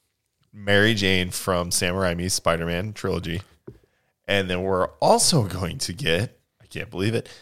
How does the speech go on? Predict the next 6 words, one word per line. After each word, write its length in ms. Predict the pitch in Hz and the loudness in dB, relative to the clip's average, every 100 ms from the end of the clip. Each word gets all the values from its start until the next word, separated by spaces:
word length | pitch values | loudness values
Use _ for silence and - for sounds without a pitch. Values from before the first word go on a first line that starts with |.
| _ - | _ -2
Emma 180 | 110 92 | 0 2
Stone 540 | - 127 151 127 110 - _ _ _ _ _ _ _ _ _ _ - | 4 6 6 4 0 -6 _ _ _ _ _ _ _ _ _ _ -2
as 220 | 107 92 | -2 -2
Gwen 340 | 90 95 92 | -4 -6 -4
Stacy 760 | 90 - 127 123 - 80 73 85 _ _ | -2 4 4 4 2 -2 -2 -4 _ _
from 640 | - - 104 90 85 85 82 | -12 -2 0 2 2 -2 -8